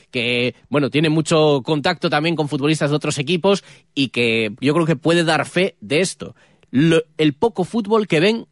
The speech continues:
los futbolistas profesionales. Ya digo, la interpretación es de cada uno, pero es una realidad. Y Yu-, Yu-, Yuka lo ha dicho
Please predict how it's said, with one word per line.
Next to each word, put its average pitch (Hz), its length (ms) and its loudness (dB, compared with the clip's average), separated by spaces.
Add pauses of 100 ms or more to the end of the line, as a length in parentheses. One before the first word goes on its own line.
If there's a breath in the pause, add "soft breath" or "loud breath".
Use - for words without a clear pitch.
(220)
los 151 180 2
futbolistas 160 480 -2
profesionales. 127 720 -4 (1040 soft breath)
Ya 196 80 0
digo, 226 160 4
la 208 80 4
interpretación 175 540 0
es 180 80 2
de 165 80 0
cada 143 220 2
uno, 90 340 -8
pero 170 180 2
es 185 120 0
una 170 160 2
realidad. 151 440 0
Y 143 160 0
Yu-, 165 220 0
Yu-, 165 240 0
Yuka 175 460 0
lo 127 100 0
ha 131 40 4
dicho 151 500 -2